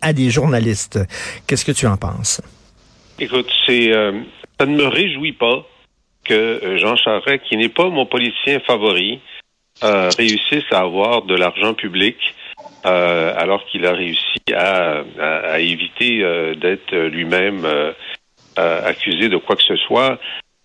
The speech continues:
Speaker 2: Euh, mais j'ai lu le jugement, puis, euh, franchement, il a raison.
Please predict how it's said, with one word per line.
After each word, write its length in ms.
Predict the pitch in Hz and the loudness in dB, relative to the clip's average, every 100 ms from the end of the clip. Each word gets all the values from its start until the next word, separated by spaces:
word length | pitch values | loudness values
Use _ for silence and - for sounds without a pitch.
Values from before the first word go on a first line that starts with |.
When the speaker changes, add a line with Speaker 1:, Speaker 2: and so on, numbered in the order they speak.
| - | 0
Speaker 2:
Euh, 320 | 107 92 90 | 2 4 2
mais 320 | 87 113 123 - | 2 2 2 0
j'ai 240 | - 104 | -2 0
lu 220 | 117 180 | 0 0
le 120 | 143 120 | 0 0
jugement, 480 | 107 98 123 143 | 0 0 0 0
puis, 380 | 139 - 101 95 | -2 -2 0 2
euh, 280 | 92 87 87 - - | 2 0 -2 -6 -4
franchement, 540 | 117 107 131 143 131 - | 0 0 0 0 -2 -4
il 140 | - | 0
a 60 | 113 | 0
raison. 360 | 104 82 73 | 0 -4 -6